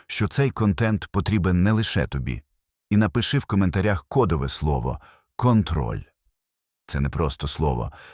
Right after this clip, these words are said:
це нагадування, з чого все починається. Зараз я скажу річ, яка може не сподобатися.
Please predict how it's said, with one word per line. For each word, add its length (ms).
це 160
нагадування, 720
з 100
чого 280
все 240
починається. 800
Зараз 440
я 60
скажу 360
річ, 280
яка 260
може 260
не 120
сподобатися. 920